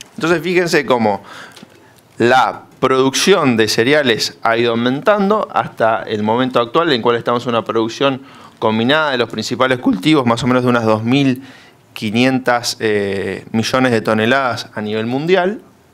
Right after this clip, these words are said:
Y tenemos que pasar para los próximos años, o sea, para el año dos mil cincuenta, que es en general el año que se toma como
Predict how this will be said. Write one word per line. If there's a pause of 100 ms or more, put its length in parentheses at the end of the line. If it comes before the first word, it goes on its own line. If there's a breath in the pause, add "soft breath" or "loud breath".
(500 loud breath)
Y
tenemos
que
pasar
para
los
próximos
años,
o
sea,
para
el
año
dos
mil
cincuenta,
que
es (140)
en
general
el
año
que
se
toma
como